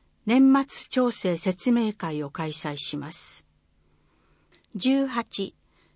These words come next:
十月から十二月は、滞納整理強化期間です。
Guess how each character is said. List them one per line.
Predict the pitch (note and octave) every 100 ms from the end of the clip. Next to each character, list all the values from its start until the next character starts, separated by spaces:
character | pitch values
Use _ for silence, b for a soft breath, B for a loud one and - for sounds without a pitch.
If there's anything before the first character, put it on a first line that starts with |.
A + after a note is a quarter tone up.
| _
十 | F#3 C4+ D4
月 | C4 C#4+ -
か | -
ら | F#3 D#3+
十 | E3+ G#3+
二 | G#3+
月 | G3+ G3 -
は、 | F3 D3 C#3+ b b -
滞 | B3+ C#4
納 | C4 C4
整 | C4 B3+ A3+
理 | F#3+ D#3+ -
強 | A#3+ A#3+
化 | - G#3
期 | -
間 | - C#3+ B2+
で | -
す。 | - - -